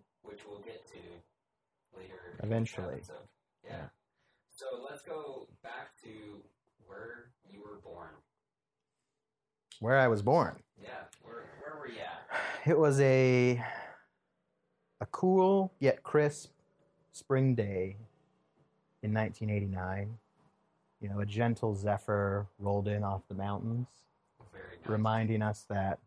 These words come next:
Speaker 2: summer had not yet arrived, but
Speaker 1: Yeah.
Speaker 2: was just around the corner.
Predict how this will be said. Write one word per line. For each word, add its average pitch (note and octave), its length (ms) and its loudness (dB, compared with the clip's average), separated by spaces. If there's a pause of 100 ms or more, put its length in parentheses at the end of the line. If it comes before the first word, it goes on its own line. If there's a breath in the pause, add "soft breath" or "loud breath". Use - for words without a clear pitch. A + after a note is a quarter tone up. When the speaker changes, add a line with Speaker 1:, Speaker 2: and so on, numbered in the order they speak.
Speaker 2:
summer B2 320 2
had A#2 220 2
not B2+ 220 0
yet G#2 120 -2
arrived, F2+ 460 -4 (600)
but B2+ 60 0
Speaker 1:
Yeah. B2+ 60 2
Speaker 2:
was B2 100 -2
just - 220 -6
around B2+ 200 2
the C3 80 -2
corner. C3 420 -4